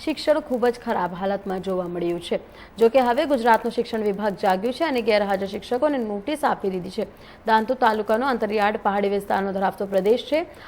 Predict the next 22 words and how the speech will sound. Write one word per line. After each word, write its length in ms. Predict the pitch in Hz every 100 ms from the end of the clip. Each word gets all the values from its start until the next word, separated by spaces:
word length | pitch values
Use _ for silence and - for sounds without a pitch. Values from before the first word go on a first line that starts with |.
| -
આ 80 | -
તાલુકામાં 480 | 254 262 269 285 302
મહત્તમ 380 | 240 240 285 285
આદિવાસી 460 | 233 233 214 208
વિસ્તારો, 360 | 208 202 214 214
સરકારી 440 | 226 208 214 226
શાળાઓ 320 | 226 208 190
આવેલ 300 | 190 175 175
છે, 160 | 165 185 - - - -
જેમાં 240 | 220 240
ભૂતકાળમાં 520 | 214 226 - 214 233
શિક્ષકો 440 | 240 226 - 208 240
દારૂ 260 | 208 202
પીધેલી 380 | 208 202 196 202
હાલતમાં 520 | 202 196 208 214 226
શાળામાં 500 | 233 220 190 185 190 - - - -
બેદરકાર 600 | 214 208 202 202 202 254
અને 200 | 254 214
એ 80 | 220
બાળકોને 440 | 196 185 196 208
અભ્યાસ 400 | 190 185 190 240 247
સંબંધી 520 | 208 185 180 196 220